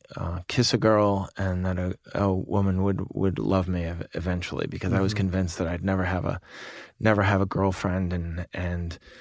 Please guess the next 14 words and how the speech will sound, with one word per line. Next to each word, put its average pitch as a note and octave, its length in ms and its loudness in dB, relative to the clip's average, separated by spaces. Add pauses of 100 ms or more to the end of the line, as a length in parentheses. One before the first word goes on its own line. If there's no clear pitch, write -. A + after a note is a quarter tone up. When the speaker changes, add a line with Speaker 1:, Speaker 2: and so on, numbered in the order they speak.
(640)
Speaker 1:
the E2+ 420 -2 (560)
indifference A2+ 720 2 (180)
I G#2+ 140 4
have G2+ 640 2 (140)
now G2+ 680 2 (160)
to G2 540 2
a - 80 -4
naked G2+ 360 2
woman G#2 300 4
in G2 80 4
my G2 160 4
apartment, F#2+ 640 2
I - 80 -2
couldn't, G2+ 440 0